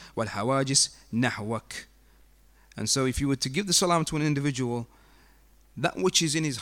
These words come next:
heart from dhunun, from, يعني, thoughts and bad, uh, bad thoughts, bad notions,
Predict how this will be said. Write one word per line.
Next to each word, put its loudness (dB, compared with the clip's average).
heart -2
from -4
dhunun, 0
from, -4
يعني, -8
thoughts 0
and -2
bad, -6
uh, -8
bad -2
thoughts, -2
bad -4
notions, 0